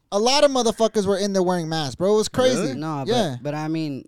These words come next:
Speaker 2: I was masked up, gloved up, fucking face shielded up.
Speaker 3: Nah, but I'm
Speaker 2: I was.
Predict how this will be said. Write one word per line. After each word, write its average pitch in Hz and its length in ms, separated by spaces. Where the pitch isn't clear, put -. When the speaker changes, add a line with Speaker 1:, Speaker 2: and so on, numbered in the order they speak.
Speaker 2:
I 110 140
was 127 160
masked 104 360
up, 110 280
gloved 104 400
up, 135 260
fucking 113 360
face 107 280
shielded 127 460
up. 156 180
Speaker 3:
Nah, 147 480
but 135 160
I'm 143 160
Speaker 2:
I 113 80
was. 190 420